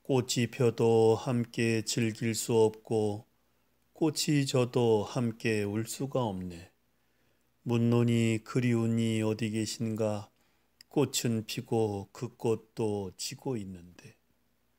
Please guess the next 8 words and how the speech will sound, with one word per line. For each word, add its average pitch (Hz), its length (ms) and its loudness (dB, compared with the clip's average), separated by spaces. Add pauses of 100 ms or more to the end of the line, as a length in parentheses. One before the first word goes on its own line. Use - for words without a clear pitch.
(800)
풀 131 280 0
뽑아 123 680 4
묶어보내 117 800 2
사랑의 120 640 -2
약속, 110 600 -4 (640)
동심초 113 1040 -6
그대에게 110 960 0
보내려는데 104 1000 -4